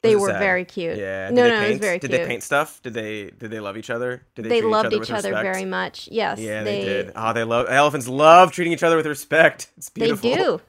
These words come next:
Speaker 1: They do. The grandmas and the aunts, they all crowd around the new mom and, and pet the baby. It's all, it's very
Speaker 2: Yeah.
Speaker 1: cute. It's a good time. Go listen to that episode if you haven't already. So now my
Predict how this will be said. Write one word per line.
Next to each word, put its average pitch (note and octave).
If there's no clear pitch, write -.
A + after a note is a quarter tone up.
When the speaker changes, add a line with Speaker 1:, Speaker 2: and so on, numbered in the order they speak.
Speaker 1:
They G#3+
do. A3
The F#3+
grandmas G#3
and F3+
the -
aunts, G3
they F#3
all F#3
crowd F#3
around G#3+
the G3
new F3
mom F#3+
and, E3+
and F#3
pet G#3
the F#3
baby. F3+
It's -
all, D4
it's A#3+
very F3
Speaker 2:
Yeah. E3+
Speaker 1:
cute. E3+
It's -
a C#4
good C#4
time. G#3+
Go A#3+
listen B3+
to F#3+
that E3+
episode F3
if E3+
you F#3+
haven't F3
already. E3+
So D#4
now D#4+
my B3+